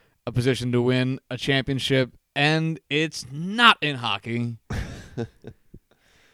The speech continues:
Speaker 2: Fucking Canadians.
Speaker 1: Yeah, they're, they're, apparently they're bad at hockey. Who'da thunk it?
Speaker 2: Supposedly.
Speaker 1: But anyway, let's get into this shit. So I, I have, um,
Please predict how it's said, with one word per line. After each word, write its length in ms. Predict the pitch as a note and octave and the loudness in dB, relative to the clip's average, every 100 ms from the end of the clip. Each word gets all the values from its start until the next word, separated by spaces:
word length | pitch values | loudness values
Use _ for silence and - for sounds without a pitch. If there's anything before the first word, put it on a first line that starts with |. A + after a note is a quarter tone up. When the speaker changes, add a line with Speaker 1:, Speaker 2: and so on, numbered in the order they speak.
| _ | _
Speaker 2:
Fucking 520 | _ A#2 A#2 A2+ G#2+ | _ -10 -10 -6 -8
Canadians. 1000 | - G2+ E2+ D#2 D#2 D#2 D#2 E2 - - - | -4 -4 -4 -6 -6 -6 -8 -12 -18 -20 -14
Speaker 1:
Yeah, 320 | A#2+ A#2 A2+ | -10 -10 -10
they're, 240 | A2+ C3 A#2 | -10 -10 -10
they're, 240 | G#2+ A#2 - - | -8 -8 -8 -6
apparently 340 | B2+ D3 C3 | -2 -2 -4
they're 180 | G#2+ A2 | -6 -10
bad 300 | G#2+ A#2 A#2 | -8 -6 -6
at 80 | A2+ | -6
hockey. 520 | A#2 A#2+ A#2+ G2 G#2+ - _ _ _ - | -4 -4 -6 -10 -12 -18 _ _ _ -6
Who'da 220 | A#2 C#3 B2+ | 2 2 4
thunk 280 | C3 C#3+ | 2 0
it? 20 | - | 0
Speaker 2:
Supposedly. 560 | G#2+ G#2+ E2 E2+ F2 G2 _ _ _ _ - _ _ - - - - | 0 0 -2 -2 -2 -6 _ _ _ _ -20 _ _ -16 -16 -20 -20
Speaker 1:
But 140 | D3 F#3 | -6 0
anyway, 500 | G#3 E3+ C3+ B2+ A2+ - - _ _ | 2 6 6 6 2 -4 -20 _ _
let's 120 | - | 2
get 100 | A3+ | 6
into 200 | A#3 G3 | 6 6
this 180 | C#3+ C#3+ | 6 6
shit. 320 | - C#3 B2+ | 4 4 4
So 220 | - D3 | 2 2
I, 340 | D3 D3 D3+ C#3+ | 6 6 6 6
I 20 | |
have, 380 | D3 E3 D3+ - C#3+ | 6 6 6 2 2
um, 420 | C3 B2 A2+ | 4 4 -2